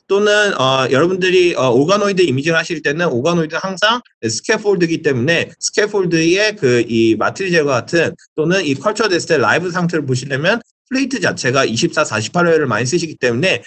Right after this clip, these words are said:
이런 플레이트는 대부분 바텀이 두껍거든요. 그런 경우는 이렇게 초점의 거리를 길게 해도, 어, 배율을 놓치지 않는 롱 워킹 디스턴스. 그럼 얘가 그럼 가장 좋은 거 아니냐? 근데 엔에이 값이 조금 상대적으로 떨어집니다. 숏 워킹 디스턴스에서.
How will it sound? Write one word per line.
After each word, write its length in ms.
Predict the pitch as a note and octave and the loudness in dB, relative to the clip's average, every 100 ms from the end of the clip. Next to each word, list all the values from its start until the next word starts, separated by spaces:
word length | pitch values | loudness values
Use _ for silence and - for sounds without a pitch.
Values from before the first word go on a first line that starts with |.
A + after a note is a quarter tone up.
| - - | -10 -2
이런 260 | E3+ A3+ | 0 0
플레이트는 360 | A3+ B3 A#3 G3 | 0 0 0 0
대부분 260 | B2+ D#3+ | 0 0
바텀이 640 | D#3 G#2 G3 F#3 C#3+ - - - | -2 -6 -2 0 0 -2 -8 -8
두껍거든요. 600 | C3+ F#3+ F3 D#3 C3+ F#3+ - - _ | -4 -2 2 0 2 -2 -4 -16 _
그런 240 | F#3 A3+ G#3+ | 0 2 2
경우는 340 | G3+ G3 G#3 | 0 2 0
이렇게 460 | C#3 C3 G3 G#3+ G#3+ | 0 -2 0 0 -2
초점의 640 | D4+ - C4+ A3 D#3+ A#2 | -6 -2 0 2 2 0
거리를 720 | A2 C#3 D#3 B2+ A2 F#3+ A#3+ - _ | 0 2 2 2 2 2 0 -6 _
길게 560 | - E3 A3 A3 B2+ - | 0 2 2 2 2 2
해도, 500 | A3+ F#3+ A2 C3+ F2+ - - | 0 2 2 2 0 -8 -12
어, 180 | A2 A2+ | -2 0
배율을 460 | A#2 C#3 A3 G#3+ D#3 | 4 4 4 2 2
놓치지 420 | A2 G3 F3+ D#3+ | 2 0 0 0
않는 360 | G2+ D3 G3+ A#2 | 0 0 -2 0
롱 360 | A2+ D#3+ A3 | 2 2 4
워킹 380 | C3+ A2+ - F#3 | 2 0 -2 -2
디스턴스. 580 | C#3 - B2+ G#2+ - F2+ - _ - | -2 0 -2 -2 -6 -8 -8 _ -4
그럼 240 | B3+ G#3+ | 0 2
얘가 400 | D#3 G#3 A3+ A3 | 2 2 2 0
그럼 180 | G3+ E3+ | 0 0
가장 240 | D#3 F#3 | 0 0
좋은 160 | F3+ D3+ | 0 0
거 80 | D#3+ | 0
아니냐? 260 | G#2+ B2 - _ | 0 -2 -4 _
근데 200 | C#3 C3 | -2 0
엔에이 220 | G#2+ F#3 F#3 | 2 2 0
값이 200 | E3 - | -2 -4
조금 340 | A3 - D3 | -6 -2 -2
상대적으로 480 | C3 G#3+ G3+ E3 C3 | 0 0 2 2 0
떨어집니다. 540 | F#3 G#3+ D3+ F#2 F#2 | 0 0 0 -4 -4
숏 180 | F#2 G3 | -2 0
워킹 320 | F3+ - C#3 | 0 -2 -4
디스턴스에서. 720 | B2 G#2 A2+ G#2 G#2 E2+ F#2+ | -4 -2 -2 -4 -6 -8 -10